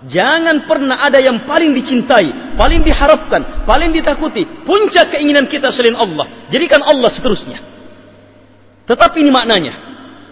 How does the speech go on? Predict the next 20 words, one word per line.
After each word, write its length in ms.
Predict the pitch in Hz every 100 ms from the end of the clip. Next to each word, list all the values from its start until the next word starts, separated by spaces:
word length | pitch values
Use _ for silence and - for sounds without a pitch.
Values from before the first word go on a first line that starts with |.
| - - - -
Tetapi 320 | 196 254 247
bertingkat-tingkat, 1120 | 294 440 - 339 262 233 254 196 139 107 - -
sebab 320 | 226 226 -
cinta 400 | 277 262 - 277
berjenjang-jenjang. 920 | 226 269 277 294 330 220 165 123 - - -
Harapan 400 | 214 226 - 294
berjenjang-jenjang, 1040 | 254 240 277 302 311 254 185 - - -
takut 320 | 233 247 320 262
berjenjang-jenjang. 760 | 240 285 330 381 339 196 151 - - - - - - - - - - - - - - - - - -
Dan 160 | 135 135
kalau 160 | 139
kita 240 | 135 - 139
ingin 240 | 139 135
menjaga 560 | 135 123 123 143 127 123
ini, 320 | 127 117 113 - - - - - - - - -
jujurlah 640 | 120 156 147 127 117 -
dalam 240 | 120 120 117
membaca 400 | 113 123 - 117
Suratul 560 | - - 117 107 107 -
Fatihah. 720 | 110 - 92 - - - -